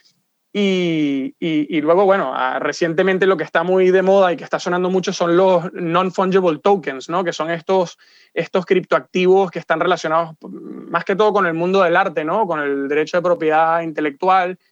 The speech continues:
y el derecho de autor, que son ya algo distinto. En fin, el, el,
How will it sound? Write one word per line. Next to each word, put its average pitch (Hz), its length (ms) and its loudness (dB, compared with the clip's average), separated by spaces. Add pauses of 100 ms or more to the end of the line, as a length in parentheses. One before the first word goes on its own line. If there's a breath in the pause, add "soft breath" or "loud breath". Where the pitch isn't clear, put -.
y 156 100 -6
el 147 100 2
derecho 151 260 0
de 175 80 2
autor, 185 320 -2 (320 soft breath)
que 147 140 -8
son 170 180 0
ya 180 160 4
algo 180 200 2
distinto. 139 420 -4
En 127 100 -12
fin, 180 180 -2
el, 151 160 -6
el, - 160 -8